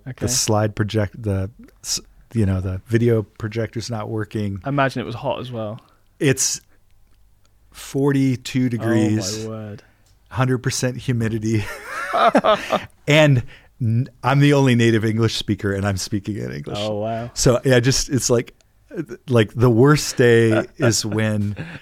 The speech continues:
Speaker 2: we can't communicate.
Speaker 1: Okay, yeah.
Speaker 2: <laughs> You know?
Speaker 1: The worst day is when you can't communicate.
Speaker 2: When we can't connect.
Speaker 1: Yeah.
Speaker 2: Right?
Speaker 1: Yeah.
Speaker 2: And I, I think, I think the Holy Spirit can still work even though the, you
Speaker 1: Sure.
Speaker 2: know, the conditions are bad. So
Speaker 1: Sure.
Speaker 2: I'm not gonna say it's,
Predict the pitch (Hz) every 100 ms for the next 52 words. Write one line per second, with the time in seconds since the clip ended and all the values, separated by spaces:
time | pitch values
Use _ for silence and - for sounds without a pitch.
0 | - _ - _ 107 123 - 127 117 110
1 | 107 98 92 98 180 _ _ - - 95
2 | - - - 113 110 - - _ _ 107
3 | 92 92 - _ 131 135 135 - 123 123
4 | 117 117 117 - 117 113 - - - _
5 | 135 139 - 147 123 120 110 - - -
6 | - 123 113 123 101 101 117 - _ _
7 | 127 117 131 156 160 170 185 180 196 165
8 | - - 226 240 202 151 120 131 117 -
9 | 123 117 110 - 120 107 110 101 117 110
10 | 107 104 101 98 98 104 _ - 120 101
11 | 92 - - 113 107 104 - 107 101 101
12 | 90 90 92 98 117 123 127 117 117 101
13 | 107 101 -